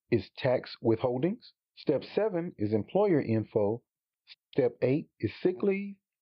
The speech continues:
Step nine is the review of the retirement application. And step ten is the submission of the retirement application. Once you log into your online account, you'll be presented with your account summary page.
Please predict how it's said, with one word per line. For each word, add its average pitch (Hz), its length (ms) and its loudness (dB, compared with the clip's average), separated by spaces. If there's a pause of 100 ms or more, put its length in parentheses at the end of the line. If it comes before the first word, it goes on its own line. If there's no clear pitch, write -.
(300)
Step 127 280 2
nine 127 560 4
is 104 160 0
the 110 100 0
review 107 520 2
of 104 100 2
the 107 80 0
retirement 98 480 2
application. 101 640 0 (380)
And 104 140 2
step 113 300 0 (100)
ten 143 380 2 (160)
is 107 160 0
the 110 80 -4
submission 147 640 0 (100)
of 95 120 0
the 98 80 0
retirement 92 460 -2
application. - 580 -6 (500)
Once 262 220 2
you 220 80 4
log 180 220 2
into 156 200 0
your 131 220 4
online 131 480 2
account, 101 420 0 (180)
you'll 160 220 4
be 151 160 -2
presented 127 480 0
with 110 160 0
your 104 240 4
account 143 480 0
summary 110 420 0
page. 87 500 -2